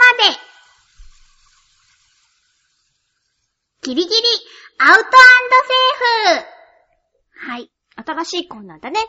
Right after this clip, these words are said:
Speaker 1: そうです。今日から始まりました、ギリギリアウトアンドセーフです。このコーナーは日常生活にあふれる、こう、これってセーフ？アウト？っていうこのね、ギリギリのラインを探っていこうというコーナーです。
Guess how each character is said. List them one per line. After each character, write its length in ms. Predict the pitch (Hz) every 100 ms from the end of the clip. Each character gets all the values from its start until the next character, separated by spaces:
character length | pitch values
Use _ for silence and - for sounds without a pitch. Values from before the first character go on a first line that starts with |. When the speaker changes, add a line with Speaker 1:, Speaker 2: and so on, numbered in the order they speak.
| _
Speaker 1:
そ 220 | - 359
う 60 | 285
で 200 | 302 349
す。 120 | _ _ - - -
今 120 | 392
日 60 | 339
か 100 | 320
ら 80 | 311
始 220 | 294 320
ま 100 | 339
り 140 | 330
ま 80 | 349
し 100 | 359
た、 80 | 277
ギ 160 | 269
リ 60 | 330
ギ 180 | 359 359
リ 100 | 359
ア 120 | 349
ウ 80 | 330
ト 100 | 349
ア 100 | 359
ン 60 |
ド 100 | 339
セ 180 | 339 349
ー 20 |
フ 100 | 320
で 160 | 233 226
す。 100 | - - _ _ _ _
こ 120 | _ 294
の 100 | 320
コ 160 | 339
ー 40 | 320
ナ 240 | 247 262
ー 20 |
は 160 | 320 330
日 320 | 262 254 277
常 160 | 302 320
生 220 | 339 330
活 300 | 269 - -
に 140 | 247
あ 80 | 247
ふ 140 | 285 277
れ 160 | 277
る、 180 | 294 269 - - _
こ 320 | 277 254 247
う、 240 | _ _ -
こ 60 |
れ 80 | 233
っ 40 | 233
て 160 | 320
セ 160 | - 381
ー 120 | 427
フ？ 240 | 247 285 - _ -
ア 180 | 466 403
ウ 60 |
ト？ 140 | 302 320
っ 80 |
て 100 | 277
い 80 | 233
う 60 | 180
こ 160 | -
の 100 | -
ね、 220 | 220 208 _ _
ギ 120 | 262
リ 120 | 330
ギ 120 | 330 330
リ 120 | 330
の 140 | 320
ラ 160 | 320 330
イ 180 | 285 208
ン 60 |
を 200 | 233 339 _ _ _ _ _
探 360 | - - 277 339
っ 20 |
て 120 | 359
い 80 | 294
こ 160 | 294
う 80 | 240
と 80 | _
い 100 | 110
う 60 | _ _ _ _ _ _ _ -
コ 160 | 247
ー 40 | 208
ナ 120 | -
ー 40 |
で 120 | - _
す。 220 | _